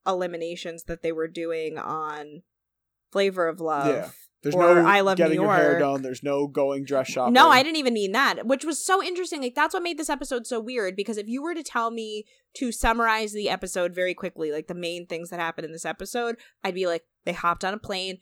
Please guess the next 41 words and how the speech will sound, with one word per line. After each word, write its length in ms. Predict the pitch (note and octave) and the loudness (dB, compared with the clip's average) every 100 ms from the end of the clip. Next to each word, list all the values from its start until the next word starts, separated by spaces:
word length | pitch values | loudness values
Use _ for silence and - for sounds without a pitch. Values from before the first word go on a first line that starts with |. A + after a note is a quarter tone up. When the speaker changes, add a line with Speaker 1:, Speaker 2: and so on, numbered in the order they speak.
| _ | _
Speaker 1:
They 80 | - | -4
got 180 | E3+ E3+ | -2 -2
to 40 | |
the 80 | F3+ | -4
hotel. 540 | F#3 - A#3 A#3 A3+ - | -4 -2 2 4 2 0
They 80 | E3+ | -4
had 160 | D#3+ D#3 | -4 -2
dinner. 400 | G3 F#3+ F#3 F#3 _ _ | -4 -2 -4 -6 _ _
He 140 | _ F#3 | _ -4
had 140 | E3+ | -4
the 60 | E3 | -2
date 220 | F#3+ F#3 | -2 -2
with 140 | G#3 | -2
Heather 280 | G#3 G#3 G3+ | -4 -2 0
where 100 | G3 | 0
they 120 | E3+ | -4
do 120 | E3+ D#3 | -6 -8
the 80 | |
dune 200 | D#3+ F#3+ | -6 -2
buggies 320 | G#3+ G3+ G#3+ F#3+ | 0 -2 -4 -6
and 140 | F#3+ | -8
the 60 | F#3 | -6
dinner. 420 | F3 F3 E3+ E3+ _ _ _ | -4 -4 -4 -6 _ _ _
Then 360 | E3 E3+ E3+ - | -6 -6 -8 -8
they 100 | E3+ | -6
have 180 | E3+ D#3+ | -4 -6
the 80 | |
date 200 | E3 E3+ | -6 -6
with 100 | - | -6
Jess 320 | E3+ A3+ A3 - _ | 0 2 2 -4 _
where 100 | - F3+ | -6 -4
they 100 | F3+ | -2
have 260 | F3+ E3+ E3+ | -2 -4 -6
the 160 | - E3 - | -6 -6 -6
yacht 360 | F3+ G3+ G3+ - | 4 6 6 4
and 180 | - G3 | -4 -4
then 160 | F#3+ F#3 | -4 -6
the 60 | |
dinner. 440 | F3+ F#3 F3+ F3 E3+ _ _ | -2 0 2 2 0 _ _
And 220 | - F#3 F3 | -8 -4 -2
then 320 | F3 F3 | -4 -6